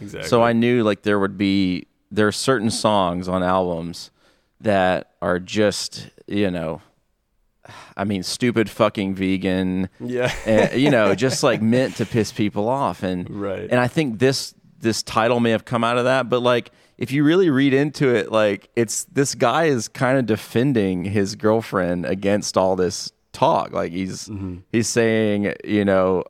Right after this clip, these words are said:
Speaker 2: uh, "Your sexist chatter bores us all. She's flat as a board, and I just don't care." Like, so he's
Speaker 1: Yeah.
Speaker 2: saying, like, it's okay that she's got no tit, but my friends are always making fun of me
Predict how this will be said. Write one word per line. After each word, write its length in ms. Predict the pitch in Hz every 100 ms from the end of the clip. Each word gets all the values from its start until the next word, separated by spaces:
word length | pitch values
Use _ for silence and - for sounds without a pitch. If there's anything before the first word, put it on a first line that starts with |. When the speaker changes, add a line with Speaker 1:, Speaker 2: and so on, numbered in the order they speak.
| _
Speaker 2:
uh, 240 | 92 90 73
"Your 180 | 98 98
sexist 580 | - 120 113 - 101 -
chatter 420 | 123 107 110 101
bores 480 | 92 101 104 107 98
us 180 | 98 -
all. 600 | 98 98 95 87 95 _ _ _ _
She's 280 | - 107 -
flat 220 | 120 127
as 140 | 113
a 60 | 113
board, 200 | 117 110
and 80 | 101
I 80 |
just 240 | 98 110 -
don't 240 | 104 92
care." 580 | - 117 113 90 80 104 120
Like, 240 | 107 -
so 160 | 131 139
he's 240 | 170 202
Speaker 1:
Yeah. 60 | -
Speaker 2:
saying, 340 | 165 143 123
like, 340 | 113 107 101 -
it's 160 | 113 -
okay 420 | 151 - 135 156
that 120 | 120
she's 240 | - 101 98
got 240 | 92 65
no 140 | 85 90
tit, 320 | - 101 98
but 100 | 101
my 120 | 101
friends 460 | 101 - 143 165 123
are 80 | 107
always 240 | 98 98
making 300 | 101 95 90
fun 260 | - 127 139
of 120 | 110
me 260 | 85 80